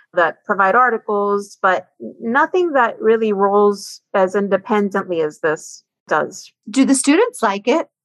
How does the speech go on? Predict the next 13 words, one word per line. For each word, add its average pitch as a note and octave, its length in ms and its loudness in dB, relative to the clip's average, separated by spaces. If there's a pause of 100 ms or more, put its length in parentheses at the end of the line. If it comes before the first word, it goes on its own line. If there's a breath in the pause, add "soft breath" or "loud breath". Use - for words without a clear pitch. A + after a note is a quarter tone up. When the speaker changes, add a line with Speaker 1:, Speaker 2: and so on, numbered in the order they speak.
(180)
Speaker 1:
For F4 160 2
the F#4 140 0
most C4+ 380 2
part, A#3+ 420 2
the G#3 80 -4
kids B3 380 -6
do B3 300 0
like G#3+ 340 0
it. B3+ 340 6
It, G3+ 240 0
it, F#3+ 300 -2
re-, F#3+ 280 -6
it, - 180 -10